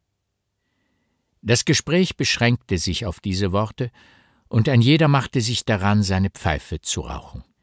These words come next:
Am Abend landete man auf einer Insel.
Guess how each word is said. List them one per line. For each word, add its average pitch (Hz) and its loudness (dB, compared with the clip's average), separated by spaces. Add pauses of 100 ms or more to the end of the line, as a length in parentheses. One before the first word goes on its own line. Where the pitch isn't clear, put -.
(800)
Am - 2
Abend 190 4
landete 139 2
man 120 2
auf 110 -2
einer 101 -2
Insel. 73 -4